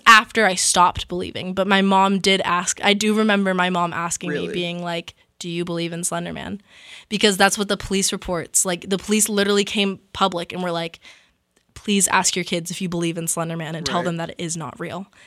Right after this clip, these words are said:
Speaker 1: Because they were so afraid that, like, more stuff like this was going to happen.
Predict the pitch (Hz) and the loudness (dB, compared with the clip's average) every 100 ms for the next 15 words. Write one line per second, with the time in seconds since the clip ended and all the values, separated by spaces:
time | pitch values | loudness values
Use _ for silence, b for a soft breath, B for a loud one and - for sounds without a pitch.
0 | b 202 196 185 185 - - 180 170 - | b -2 0 2 2 2 2 2 0 -2
1 | 165 165 175 170 - 180 165 165 165 165 | -6 -6 -8 -10 -6 -4 -4 -4 -4 -6
2 | 165 170 - - 165 165 165 165 165 - | -8 -8 -8 -6 -6 -6 -8 -6 -8 -10
3 | - 190 202 | -10 -10 -10